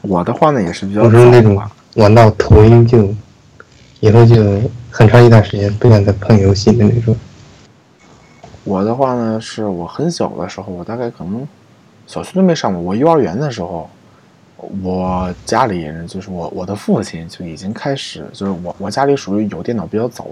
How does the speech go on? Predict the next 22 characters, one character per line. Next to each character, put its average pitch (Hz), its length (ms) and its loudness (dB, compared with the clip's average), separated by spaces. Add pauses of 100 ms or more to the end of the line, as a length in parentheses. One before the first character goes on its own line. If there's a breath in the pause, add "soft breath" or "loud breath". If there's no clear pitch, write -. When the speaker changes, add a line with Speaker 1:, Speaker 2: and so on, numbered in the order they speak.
Speaker 1:
的 - 100 -12
那 101 160 -4
一 85 140 -6
种。 - 120 -14 (1200 soft breath)
然 92 100 -14
后 95 160 -8
呢， 85 120 -10
我 76 160 -10
的 87 80 -10
父 120 220 -6
亲 95 200 -6
就 92 120 -8
已 78 200 -10
经 127 200 -6
有 87 140 -8
电 117 180 -4
脑 82 220 -12
了。 55 100 -18
然 82 140 -18
后 98 120 -10
呢， 87 180 -12 (640 soft breath)
他， - 140 -6